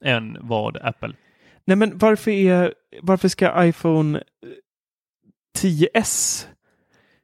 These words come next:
Speaker 2: var, eh, tio, jag förstår inte logiken att den uppföljaren till iPhone tio ska heta tio S,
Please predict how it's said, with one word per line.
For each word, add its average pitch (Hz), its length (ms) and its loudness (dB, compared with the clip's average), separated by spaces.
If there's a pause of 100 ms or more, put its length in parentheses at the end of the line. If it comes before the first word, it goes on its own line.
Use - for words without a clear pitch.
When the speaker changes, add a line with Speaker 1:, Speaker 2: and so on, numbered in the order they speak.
(200)
Speaker 2:
var, 180 140 0
eh, - 60 -6 (1160)
tio, 185 280 2
jag 185 200 2
förstår 190 260 2
inte 175 160 0
logiken 156 640 0
att 143 180 -6
den 147 260 2 (1040)
uppföljaren 196 640 2
till 165 100 0
iPhone 139 240 0
tio 131 280 2
ska 147 140 -2
heta 139 140 -2
tio 123 320 0
S, - 340 -4